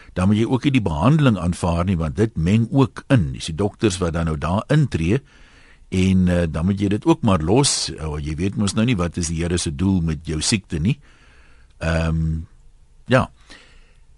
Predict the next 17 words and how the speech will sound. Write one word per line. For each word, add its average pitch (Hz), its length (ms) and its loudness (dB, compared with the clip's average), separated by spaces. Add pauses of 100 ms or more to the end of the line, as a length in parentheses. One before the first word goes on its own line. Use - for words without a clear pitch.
(300)
Willem 175 300 4
sê, 165 220 2
"Ek 117 100 0
het 117 140 0
kanker 175 380 4
oorleef. 117 520 4
As 92 120 0
ek 92 80 -2
my 90 160 -2
eie 98 200 4
lewe 113 280 4
moes 95 200 2
neem 104 220 2
nadat 95 300 0
ek 107 100 -4
gediagnoseer 95 1160 2
was, 71 340 -4